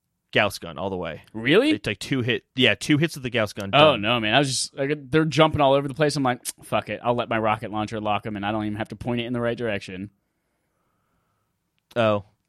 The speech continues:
Speaker 1: No, I, I was usually pretty close to them anyway, so I thought that was easier to dodge their attacks. I was close to them. At least in certain ar-, in certain maps.
Speaker 2: Yeah.
Speaker 1: Um, did you play the multiplayer with us,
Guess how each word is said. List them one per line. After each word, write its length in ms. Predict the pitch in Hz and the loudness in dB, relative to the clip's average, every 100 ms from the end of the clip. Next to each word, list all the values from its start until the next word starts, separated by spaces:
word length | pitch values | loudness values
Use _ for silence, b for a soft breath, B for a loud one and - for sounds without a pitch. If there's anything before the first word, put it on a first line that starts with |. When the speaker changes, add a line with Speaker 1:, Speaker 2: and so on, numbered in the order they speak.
| _ _ _ _ _ _ | _ _ _ _ _ _
Speaker 1:
No, 100 | 139 | 4
I, 120 | 156 175 | 6 8
I 100 | 185 | 6
was 160 | 220 | 6
usually 280 | 180 175 165 | 2 0 0
pretty 240 | - 151 131 | 0 0 0
close 260 | 120 110 | 0 -2
to 40 | - | -2
them 120 | 98 | -4
anyway, 400 | 101 113 123 123 _ | -2 -2 -4 -6 _
so 420 | - - 92 87 98 _ _ _ - | -16 -8 -6 -6 -8 _ _ _ -2
I 80 | |
thought 140 | 131 151 | 0 2
that 100 | 151 | 2
was 140 | 131 | 2
easier 320 | 120 117 127 | 0 -2 0
to 100 | 110 | -2
dodge 340 | 98 104 98 98 | -2 0 0 -2
their 120 | 104 | -6
attacks. 400 | 92 110 98 - | -6 -4 -4 -6
I 40 | 98 | -10
was 100 | 85 | -10
close 260 | - 95 | -10 -12
to 80 | - | -12
them. 200 | 120 123 - _ _ _ _ _ _ _ _ _ _ _ _ _ _ - | -16 -16 -20 _ _ _ _ _ _ _ _ _ _ _ _ _ _ -4
At 80 | 143 | 0
least 160 | 196 147 | 0 -2
in 60 | |
certain 360 | - 123 101 92 | -6 -6 -6 -10
ar-, 260 | - - 98 | -20 -20 -14
in 40 | 98 | -14
certain 320 | - 71 76 | -12 -16 -16
maps. 200 | 80 - | -20 -16
Speaker 2:
Yeah. 160 | 92 92 - _ _ _ _ b b b b b - | -12 -12 -14 _ _ _ _ b b b b b 2
Speaker 1:
Um, 240 | 127 123 - | 2 2 -6
did 260 | - 127 - | -16 -16 -12
you 80 | 208 | -8
play 160 | - | -4
the 80 | 208 | -4
multiplayer 440 | 196 196 214 202 190 | -4 -6 -6 -4 -4
with 100 | 190 | -6
us, 380 | 202 - - | -8 -8 -14